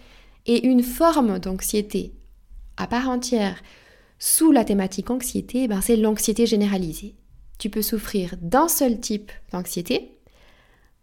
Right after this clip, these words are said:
mais par expérience, je remarque que c'est assez rare qu'on souffre d'un seul type d'anxiété. On a souvent plusieurs troubles en même temps, ou du moins ça commence avec un et ça continue avec plusieurs. Moi par exemple, je souffrais d'anxiété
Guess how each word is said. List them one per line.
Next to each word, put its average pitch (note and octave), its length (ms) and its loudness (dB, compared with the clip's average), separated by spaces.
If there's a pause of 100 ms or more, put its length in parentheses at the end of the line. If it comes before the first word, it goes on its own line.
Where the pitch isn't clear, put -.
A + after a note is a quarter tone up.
(180)
mais G3 120 4
par G#3+ 160 0
expérience, B3 720 2 (280)
je G#3 120 0
remarque A#3+ 420 4
que B3 60 4
c'est A#3+ 260 -2
assez D4+ 500 2
rare B3+ 460 0
qu'on G#3+ 180 -6
souffre A3 380 -6
d'un B3 300 0
seul A#3 280 0
type G3+ 320 -8 (800)
d'anxiété. G3+ 600 -6
On G#3+ 120 4
a B3 100 6
souvent A#3+ 280 2
plusieurs G3+ 400 0
troubles G#3 340 0
en G3 60 2
même F#3 200 0
temps, B3+ 280 4
ou A3 80 4
du F#3+ 140 0
moins A#3 220 4
ça G#3 180 -4
commence C4 440 -2
avec E3+ 440 -10
un C4 220 0
et A3 120 2
ça F#3 220 -6
continue G#3 580 -2
avec G3+ 300 -6
plusieurs. - 480 -10 (100)
Moi C4 160 4
par B3 160 0
exemple, B3 460 0
je G3+ 120 0
souffrais A#3+ 420 -2
d'anxiété F#3 460 -6